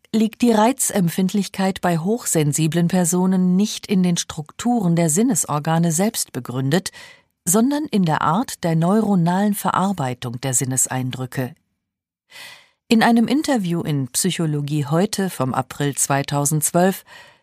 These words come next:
berichtete Elaine Aron von Forschungsarbeiten,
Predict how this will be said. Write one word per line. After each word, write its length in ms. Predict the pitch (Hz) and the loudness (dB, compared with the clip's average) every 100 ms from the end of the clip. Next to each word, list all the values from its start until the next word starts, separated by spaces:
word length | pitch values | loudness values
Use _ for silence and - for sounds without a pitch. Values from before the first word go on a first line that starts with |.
| _ | _
berichtete 640 | - 214 285 311 285 262 - | 0 0 0 -4 -2 -2 0
Elaine 400 | 185 180 185 185 | 0 2 2 2
Aron 380 | 190 196 202 | 2 2 2
von 300 | 226 - 208 | 0 -2 -4
Forschungsarbeiten, 1200 | 202 - 226 220 170 143 151 151 151 165 175 208 | -2 0 0 2 0 0 -2 0 2 2 2 2